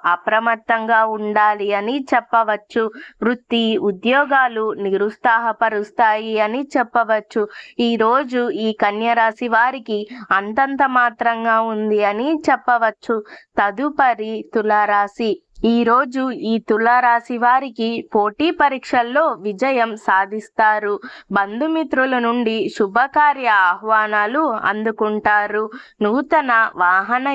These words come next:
యోగం ప్రయత్నాలు కనిపిస్తున్నాయి. బంధుమిత్రులతో సఖ్యతగా వ్యవహరిస్తారు. విద్యార్థులు స్థిరాస్తి వివాదాలు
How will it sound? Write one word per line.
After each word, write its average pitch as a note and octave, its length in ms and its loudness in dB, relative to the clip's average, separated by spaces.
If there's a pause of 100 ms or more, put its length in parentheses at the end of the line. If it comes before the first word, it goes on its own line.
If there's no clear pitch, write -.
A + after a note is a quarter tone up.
యోగం A#3 420 0 (160)
ప్రయత్నాలు A3 760 0 (140)
కనిపిస్తున్నాయి. G#3+ 1080 -2 (420)
బంధుమిత్రులతో C4+ 1000 0 (120)
సఖ్యతగా A3 800 0 (180)
వ్యవహరిస్తారు. G#3 1040 -2 (360)
విద్యార్థులు A3+ 840 0 (100)
స్థిరాస్తి A3 800 0
వివాదాలు G#3+ 840 0